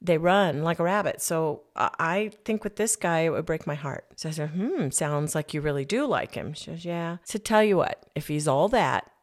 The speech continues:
you call him and you tell him you're at Bubba Gump's and your mom's buying dinner, and would he join us? And she says, "Oh, no, I can't do that." I said, "Do it."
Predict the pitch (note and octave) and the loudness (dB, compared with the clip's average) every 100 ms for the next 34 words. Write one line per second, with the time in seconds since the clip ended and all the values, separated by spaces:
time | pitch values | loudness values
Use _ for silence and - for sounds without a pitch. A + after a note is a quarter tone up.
0 | - E3 G3+ - A#3+ G3 C#3+ C3+ E3 G3+ | -4 -2 -2 -2 0 2 0 -2 -4 -6
1 | _ - D3 C#3+ E3+ - F3+ D#3+ D#3 D#3 | _ -6 -2 0 0 0 0 0 0 0
2 | - D#3 E3+ G3 D#3 D#3+ - D3 C#3+ C#3+ | 0 0 0 0 -2 -2 -2 0 2 2
3 | C#3+ D3+ C#3+ C#3 C3+ C#3 A#2+ C3 F3+ - | 0 -2 -4 -4 -4 -2 -2 -2 -2 -4
4 | C#3+ C#3 D#3 G#3+ B3+ - - - E3 E3 | -2 -4 -4 -2 -2 -4 -6 -6 -6 -4
5 | E3+ D#3+ B2+ A#3 A#3+ A#3+ G#3+ G#3+ G#3 F#3+ | -2 -4 -4 -2 -2 -2 -2 -2 -4 -4
6 | F3+ F3 E3 D#3 - - - D#3+ D3+ - | -4 -4 -2 -4 -6 -8 -4 2 2 2